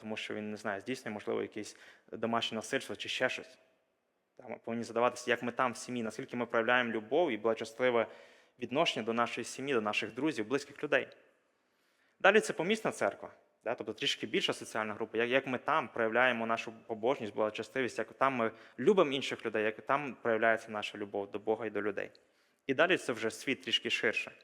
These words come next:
І так мають відбуватися зміни. Хоча вони, в принципі, все перемішкою і паралельно відбуваються. Чому я навожу цей приклад або цю ілюстрацію? Тому що дуже часто ми хочемо навпаки діяти.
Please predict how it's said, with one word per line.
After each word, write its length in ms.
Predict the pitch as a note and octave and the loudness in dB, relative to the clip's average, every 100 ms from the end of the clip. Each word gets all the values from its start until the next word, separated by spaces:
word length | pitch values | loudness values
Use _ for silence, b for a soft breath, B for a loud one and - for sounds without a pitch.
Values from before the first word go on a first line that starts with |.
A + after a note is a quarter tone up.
| b b b - | b b b -2
І 80 | |
так 180 | E3 G3+ | 4 4
мають 220 | G#3+ F#3+ | 6 4
відбуватися 540 | E3 C#3+ D#3 D#3 - D3+ | 2 4 4 4 0 -2
зміни. 380 | D3 E3 G#2+ F#2+ _ _ _ _ _ _ _ | 0 -2 -4 -8 _ _ _ _ _ _ _
Хоча 240 | - C#3+ A3 | -4 4 4
вони, 180 | G3 D#3+ | 6 4
в 40 | |
принципі, 300 | F#3 F#3 - | 4 2 -2
все 440 | A#2 - C3 G#2+ G#2 - _ _ _ _ | 0 4 6 6 0 -14 _ _ _ _
перемішкою 580 | - B2 A#2+ D#3 - A2+ | 2 4 4 -2 -2 -4
і 40 | G#2 | -2
паралельно 400 | A2+ A#2 A#2+ G#2+ | 2 4 4 2
відбуваються. 600 | G#2 G#2+ G#2 F#2+ - - _ _ _ _ _ _ _ _ _ - | -4 2 2 2 -8 -20 _ _ _ _ _ _ _ _ _ -2
Чому 180 | F3 G#3+ | 4 6
я 80 | G3 | 6
навожу 280 | E3 D#3+ | 6 4
цей 160 | C3+ C#3 | 4 0
приклад 320 | - G3 - | 2 0 2
або 160 | B2 A#2+ | 2 0
цю 120 | - | 0
ілюстрацію? 520 | B2 A2+ A#2+ G#2+ - | -2 4 4 4 -2
Тому 160 | - C#3 | -6 -6
що 120 | C#3+ | -4
дуже 180 | C#3+ D3+ | -2 0
часто 420 | G3 A3+ - C#3+ B B B B B | 4 4 2 -6 B B B B B
ми 80 | D#3+ | 0
хочемо 260 | F#3+ D#3 | 2 4
навпаки 380 | D3 C#3 D3 C#3 | 2 2 2 0
діяти. 380 | G#2+ G2+ G2 | 0 -2 -4